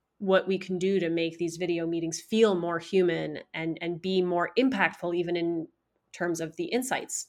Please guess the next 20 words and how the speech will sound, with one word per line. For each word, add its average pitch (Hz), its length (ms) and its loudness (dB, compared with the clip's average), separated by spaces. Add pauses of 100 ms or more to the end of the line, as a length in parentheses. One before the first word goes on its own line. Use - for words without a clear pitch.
that 175 180 0
we 175 80 0
gather 165 420 -2
on 175 180 0
video 240 300 -2
that 165 180 -2
we 190 80 -2
cannot 175 480 -2
gather 147 280 -4
in 87 140 -8
person. - 480 -10 (300)
So, 208 260 2
so 220 140 2
I 240 120 4
think, 294 340 0 (680)
not 226 160 6
sure 220 120 8
if 196 100 4
the, 196 120 -2
if 185 140 -2